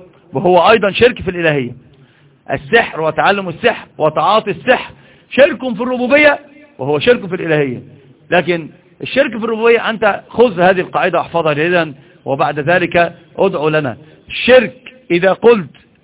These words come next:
ذكرت الربوبية فلا بد لزوما أن تذكر معه إيش؟ الإلهية، وإن ذكرت الإلهية اعلم أنه سيتضمن الربوبية،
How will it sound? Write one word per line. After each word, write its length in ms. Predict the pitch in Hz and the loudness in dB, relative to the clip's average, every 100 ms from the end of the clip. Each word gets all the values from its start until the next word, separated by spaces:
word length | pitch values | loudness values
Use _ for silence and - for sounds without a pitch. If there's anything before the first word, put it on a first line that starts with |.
| _ _ _ _ _ _ | _ _ _ _ _ _
ذكرت 360 | 147 151 262 247 | -4 0 0 2
الربوبية 460 | 226 226 226 269 | 0 2 2 2
فلا 200 | 254 220 | 2 2
بد 220 | 226 240 202 | 0 -2 -4
لزوما 360 | 185 214 202 | -4 -2 -4
أن 60 | 180 | -4
تذكر 240 | 202 160 | -6 -4
معه 240 | 180 175 170 | 0 0 2
إيش؟ 280 | 175 - - _ _ _ _ - | -2 -4 -14 _ _ _ _ -2
الإلهية، 500 | 156 175 160 147 120 - - - | 0 2 0 0 -2 -10 -20 -4
وإن 200 | 165 185 | -2 -2
ذكرت 320 | 190 240 247 | -2 -2 -2
الإلهية 400 | 226 214 233 247 | -4 0 2 2
اعلم 560 | 240 262 247 214 220 196 | 2 2 0 0 -2 -2
أنه 400 | 214 214 220 214 | -4 0 0 0
سيتضمن 760 | 208 196 196 220 214 214 160 120 - - _ 151 | 0 0 2 2 4 2 0 -10 -18 -20 _ 0
الربوبية، 560 | 175 170 160 156 117 | 0 0 -2 -4 -4